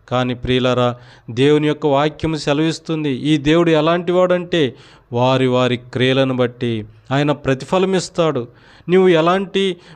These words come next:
మరి దుర్మార్గమైనటువంటి కార్యములను చేస్తూ ఉన్నావా, నీకు ప్రతిఫలము దుర్మార్గమే, అంటే నిత్య నరకమే, అగ్నిగుండమే,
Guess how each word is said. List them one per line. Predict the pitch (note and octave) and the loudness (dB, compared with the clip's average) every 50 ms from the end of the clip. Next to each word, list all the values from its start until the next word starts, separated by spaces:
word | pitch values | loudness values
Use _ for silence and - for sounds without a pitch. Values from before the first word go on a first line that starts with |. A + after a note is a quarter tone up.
| _ | _
మరి | - E3 E3+ E3+ | -2 0 2 2
దుర్మార్గమైనటువంటి | D3+ A#2+ A2 D3+ D3+ D#3 F3+ F#3+ G#3 G#3 G3 F#3+ G3 G#3 G3+ G3 F#3+ F3+ F3 F3+ F3+ F3+ F3 E3+ - E3+ E3 D#3 D3 - | 0 2 0 0 0 2 2 2 2 2 2 0 0 0 2 0 0 0 0 -2 -2 -2 -4 -2 0 0 0 0 -2 -4
కార్యములను | - C#3 C#3+ D3+ D3 D#3+ E3 D#3+ D#3+ D#3+ D#3+ D#3+ D3+ C#3+ - | -4 -2 0 0 0 0 0 0 0 0 0 0 -2 0 0
చేస్తూ | D3 D3 C#3+ C#3+ - - D3+ | 0 0 0 -2 -2 0 0
ఉన్నావా, | C#3+ C#3+ C#3 C#3 C#3 C3+ C#3 C#3 D3 - - - - _ - | 0 2 0 0 0 2 2 0 -2 -6 -12 -20 -20 _ -4
నీకు | C3 C#3 C#3 A#2 C3 | -2 -2 0 -2 -4
ప్రతిఫలము | B2 - A#2+ B2+ B2+ - B2+ - D3+ C#3 C3+ C#3 C3+ C3+ C3 B2+ A#2+ A#2+ - - - _ _ | -6 -2 -2 -2 -2 -4 -8 -4 -2 0 0 0 0 0 -2 -2 -4 -8 -14 -20 -20 _ _
దుర్మార్గమే, | A#2 G#2+ C3 A#2+ A#2+ C3+ C3+ C3 C3+ B2+ A#2+ A2 A#2 B2 A#2+ A#2+ A#2+ A#2 - _ - - - - - | -6 -4 -2 -2 0 0 0 0 0 -2 -4 -8 -8 -8 -6 -6 -8 -8 -10 _ -20 -20 -14 -6 -4
అంటే | D3 E3 D3+ E3 E3 D#3+ D3+ D3 - - - D3 | -2 -2 0 2 2 2 2 0 -4 -16 -6 -4
నిత్య | D3+ D3+ C#3+ D3 F3 E3+ | -4 -4 -2 0 0 0
నరకమే, | D3+ D3 D3+ D#3+ D#3+ - F3+ F3+ F3+ F3 E3 | 2 2 0 0 0 -2 -4 -2 -2 -2 -4
అగ్నిగుండమే, | C#3 C3 D3 C#3+ C#3 E3+ F#3 E3+ F#3+ F#3+ F#3+ F#3+ G3 F#3+ F#3 F3+ E3 - | -2 -4 -4 -2 0 -2 2 2 0 0 0 -2 -2 -2 -4 -8 -8 -10